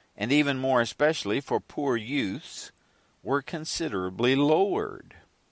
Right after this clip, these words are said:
It began to be perceived increasingly that crime does pay,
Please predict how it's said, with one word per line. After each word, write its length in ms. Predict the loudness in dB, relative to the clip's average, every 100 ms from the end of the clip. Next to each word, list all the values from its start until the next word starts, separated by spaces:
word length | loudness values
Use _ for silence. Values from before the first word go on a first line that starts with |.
| _ _ _ _ -12
It 160 | -6
began 380 | -6 -2 -2 -2
to 60 | 0
be 140 | 0
perceived 680 | 0 -6 -2 2 2 0 -4
increasingly 1000 | -10 -6 -4 -4 -4 -6 -6 -6 -4 0
that 320 | 2 2 -2
crime 500 | 0 2 2 2 2
does 640 | 6 8 8 4 2 -4
pay, 420 | -4 -4 -4 -8